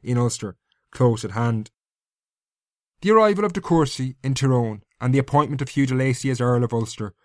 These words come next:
brought to an end the first wave of conquest in the north. Impressively and uniquely, the O'Neills and McLaughlins had survived unlike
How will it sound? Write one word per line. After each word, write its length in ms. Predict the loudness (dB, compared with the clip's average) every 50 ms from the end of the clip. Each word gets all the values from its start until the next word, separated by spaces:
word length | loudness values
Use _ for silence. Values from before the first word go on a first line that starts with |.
| _ _ _ 0
brought 280 | 4 4 4 4 2 0
to 100 | -4 -2
an 80 | 0
end 300 | 0 0 0 0 -2 -4 -6 -12
the 60 | -14
first 560 | -14 -10 -2 0 0 0 0 -2 -6 -12 -18 _ -4
wave 320 | -2 0 0 2 0 0
of 100 | -2 -4
conquest 580 | -4 -2 -2 -2 -2 -2 -4 -6 -6 -6 -10 -10
in 100 | -8 -6
the 60 | -4
north. 420 | -2 0 0 0 -2 -4 -10 _ _ _ _ _ _ _ _ _ _ -20 -14 -8
Impressively 580 | -8 -4 0 2 2 2 2 -2 -6 -6 -6 -4 -2
and 160 | 0 2 2
uniquely, 480 | 2 2 2 0 -4 -6 -8 -10 -10 _ _ _ _ _ _ _ _ -2
the 100 | 0 2
O'Neills 380 | 2 4 4 2 2 2 0
and 60 | -2 -4
McLaughlins 540 | -2 0 2 2 2 0 -2 -6 -8 -6
had 100 | -8 -8
survived 520 | -4 -2 2 2 4 4 4 2 -2 -4 -6 -4
unlike 320 | -2 0 0 0 -2 -4